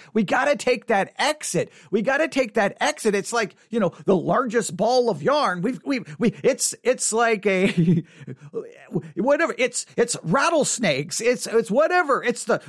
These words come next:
the largest armadillo ever found. Like, you know, when you're driving and you see those exits to some just off the wall <laughs> attraction or some weird thing, right? The largest cowboy boot. What? And you're like,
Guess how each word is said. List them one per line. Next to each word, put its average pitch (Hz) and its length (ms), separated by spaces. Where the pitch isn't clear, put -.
the 180 240
largest 285 540
armadillo 285 680
ever 294 280
found. 302 300
Like, 220 180
you 240 60
know, 220 120
when 196 200
you're 190 200
driving 185 500
and 170 80
you 160 80
see 175 200
those 165 280
exits 180 520
to 160 100
some 175 260
just 160 340
off 175 320
the 180 100
wall 175 560
<laughs> - 40
attraction 170 680
or 170 100
some 170 260
weird 185 360
thing, 190 360
right? 180 160
The 240 100
largest 311 520
cowboy 254 540
boot. 139 340
What? 254 160
And 208 240
you're 233 140
like, 190 240